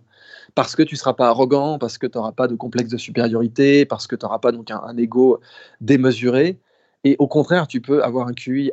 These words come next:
absolument supérieur à la moyenne, comme c'était le cas de Hermann Göring,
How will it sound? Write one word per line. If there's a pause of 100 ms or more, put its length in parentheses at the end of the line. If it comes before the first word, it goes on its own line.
(120)
absolument
supérieur
à
la
moyenne,
comme
c'était
le
cas
de
Hermann
Göring,